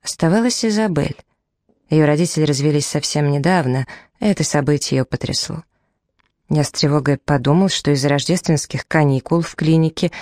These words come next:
Изабель, как и Дилан, на неделю осталась без моей помощи. «Вы говорили с мужем?» — спросил я взволнованную женщину. «Да». «Она должна была вчера поехать к нему на поезде, но так и не приехала», —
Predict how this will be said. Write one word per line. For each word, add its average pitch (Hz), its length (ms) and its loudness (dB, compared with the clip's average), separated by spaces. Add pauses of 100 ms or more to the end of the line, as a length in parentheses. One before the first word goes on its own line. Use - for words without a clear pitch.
(320)
Изабель, 160 460 2
как 160 280 -2
и 143 80 2
Дилан, 165 460 2
на 151 80 2
неделю 147 480 2
осталась 151 460 0
без 147 180 0
моей 143 220 2
помощи. 190 640 -2 (1200)
«Вы 143 160 0
говорили 143 440 2
с - 140 -2
мужем?» — 139 320 2
спросил 143 420 0
я 139 140 0
взволнованную 139 640 0
женщину. - 520 -4 (540)
«Да». 139 420 0 (720)
«Она 170 240 4
должна 160 360 2
была 151 160 2
вчера 160 300 2
поехать 160 460 0
к - 80 -6
нему 160 220 4
на 160 180 2
поезде, 175 560 0
но 143 120 2
так - 280 -2
и 160 40 4
не 160 100 4
приехала», — 185 640 0